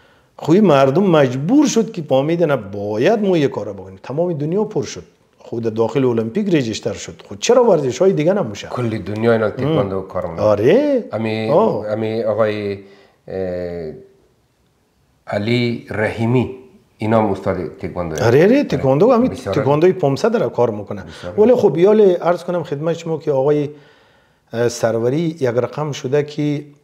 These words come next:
Speaker 1: مثلاً امی ام ام اے را شنیده نه؟
Speaker 2: کاملاً، آره.
Speaker 1: آفرین، میکس مارشال آرتس میگه نه؟
Speaker 2: بله.
Speaker 1: خب مادرگر شنیده نه؟
Speaker 2: بله.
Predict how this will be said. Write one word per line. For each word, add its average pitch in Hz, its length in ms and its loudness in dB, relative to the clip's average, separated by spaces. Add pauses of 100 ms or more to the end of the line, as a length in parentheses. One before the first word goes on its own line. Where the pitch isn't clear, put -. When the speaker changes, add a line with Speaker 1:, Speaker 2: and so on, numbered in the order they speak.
(140)
Speaker 1:
مثلاً 127 580 -2
امی 131 380 -2
ام 120 160 2
ام 135 120 2
اے 170 100 4
را 143 60 2
شنیده 131 380 0
نه؟ 202 160 0 (280)
Speaker 2:
کاملاً، 131 380 -2 (100)
آره. 107 120 -6
Speaker 1:
آفرین، 117 360 2
میکس 175 300 0
مارشال 120 340 0
آرتس 110 240 -2
میگه 101 200 -10
نه؟ 143 140 -4
Speaker 2:
بله. 85 160 -12 (480)
Speaker 1:
خب 127 260 -2 (260)
مادرگر 143 540 4
شنیده 139 400 0
نه؟ 156 120 -2
Speaker 2:
بله. 92 240 -8